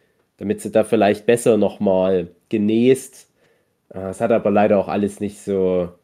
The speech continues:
gut funktioniert. Und es ist dann wirklich so gewesen, dass ich von diesem besagten Comic-Salon Erlangen nach Hause kam. Kommst nach Hause, hast dann gleich noch ein,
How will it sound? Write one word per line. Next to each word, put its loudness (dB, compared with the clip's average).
gut -8
funktioniert. 0
Und 4
es 2
ist -4
dann 2
wirklich -2
so 0
gewesen, 0
dass 0
ich -12
von 0
diesem -6
besagten 0
Comic-Salon 2
Erlangen 2
nach 0
Hause 0
kam. -4
Kommst 0
nach 4
Hause, 4
hast 0
dann 2
gleich 2
noch 2
ein, -2